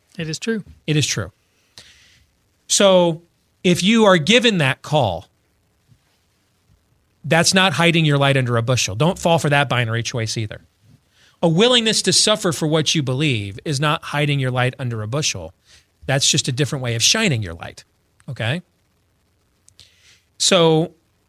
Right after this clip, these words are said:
Speaker 2: let's, let's set that part of it aside for a second. The rest of this, though, Sylvia,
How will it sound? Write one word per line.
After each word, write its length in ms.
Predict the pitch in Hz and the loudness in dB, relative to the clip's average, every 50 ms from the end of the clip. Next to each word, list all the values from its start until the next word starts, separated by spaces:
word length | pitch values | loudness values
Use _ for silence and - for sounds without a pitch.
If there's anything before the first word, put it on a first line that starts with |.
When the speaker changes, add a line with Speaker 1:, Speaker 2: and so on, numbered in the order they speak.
| _ - - _ - - - | _ -20 -20 _ -20 -10 -4
Speaker 2:
let's, 320 | 160 156 180 - - - - _ - | -2 0 0 2 0 -2 -4 _ -4
let's 300 | 180 170 165 - - - - | -2 0 0 0 -2 -2 -4
set 260 | - - 247 233 - | -2 0 0 2 2
that 200 | 202 196 196 - | 2 2 2 2
part 220 | - 196 180 156 | 0 -2 0 0
of 80 | 151 143 | 0 0
it 80 | 135 143 | -2 -2
aside 380 | - - 147 127 120 120 117 | -2 0 0 2 2 0 -2
for 120 | - 131 120 | -4 -4 -2
a 60 | 113 | -2
second. 360 | - - 117 107 - - 147 | -2 -2 -2 -4 -6 -6 -4
The 80 | 156 160 | -4 -2
rest 380 | 147 165 208 302 - - - | 0 2 2 2 2 2 0
of 140 | 190 143 120 | 0 -2 -2
this, 220 | 131 131 135 - | -2 -2 -2 0
though, 180 | - 151 135 143 | 0 0 2 2
Sylvia, 520 | - - 151 139 127 139 131 131 131 127 | 2 2 2 0 0 2 2 2 2 0